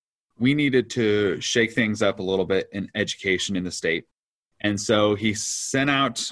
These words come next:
a request for proposals from districts across the state of schools that wanted to try something different. And so my school was one of the ones that submitted an application. And so we were selected in the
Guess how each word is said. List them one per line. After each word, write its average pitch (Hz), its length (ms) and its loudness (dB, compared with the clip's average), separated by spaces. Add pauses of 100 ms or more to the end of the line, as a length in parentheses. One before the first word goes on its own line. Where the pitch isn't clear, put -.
a 117 60 4
request 127 600 2
for 110 240 0
proposals 113 640 0
from 104 260 -4
districts 104 480 -2
across 107 360 0
the 101 80 -6
state 151 260 2 (520)
of 113 200 2
schools 139 520 2
that 104 240 2
wanted 117 440 0
to 117 140 -2
try - 240 -6
something 104 320 -4
different. 104 360 -2 (640)
And 107 160 0
so 104 200 0
my 101 200 0
school 104 340 0
was 101 160 -2
one 104 140 -4
of 95 80 -2
the 98 60 0 (140)
ones 98 240 -4
that 95 420 2
submitted 98 360 0
an 90 120 -4 (120)
application. 139 720 -4 (120)
And 92 140 -8
so 95 160 -2
we 95 160 0
were 92 100 0
selected 101 500 -4
in 92 80 -4
the 85 80 -6